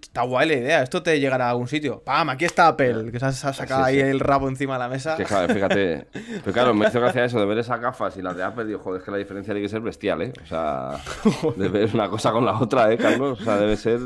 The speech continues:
Speaker 2: tremenda. O sea,
Speaker 1: Hubiese
Speaker 2: las otras con el cristal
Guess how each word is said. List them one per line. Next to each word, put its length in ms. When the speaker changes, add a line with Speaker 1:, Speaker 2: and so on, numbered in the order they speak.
Speaker 2:
tremenda. 500
O 120
sea, 200
Speaker 1:
Hubiese 280
Speaker 2:
las 80
otras 180
con 160
el 80
cristal 240